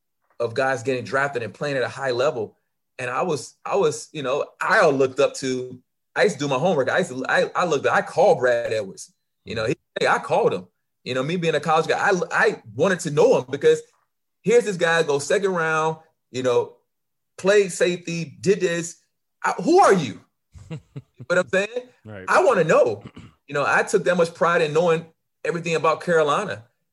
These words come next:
Speaker 1: And, and, and when that, when I, when the guy sent me that article, and I was just elated and blessed to see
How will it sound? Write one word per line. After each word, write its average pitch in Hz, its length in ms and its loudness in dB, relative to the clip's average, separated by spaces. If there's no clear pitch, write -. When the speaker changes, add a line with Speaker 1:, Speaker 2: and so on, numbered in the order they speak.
Speaker 1:
And, 139 360 -4
and, 135 420 -2
and 139 180 -4
when 160 140 0
that, 180 220 -2
when 143 100 -6
I, 160 120 -2
when 135 100 -8
the 135 80 -4
guy 165 180 0
sent 165 180 -6
me 151 80 -10
that 147 120 -6
article, 151 380 -2
and 139 100 -6
I 151 80 -6
was 143 160 -4
just 127 220 -10
elated 127 380 -4
and 110 140 -10
blessed 120 300 -2
to 117 60 -16
see 120 340 -12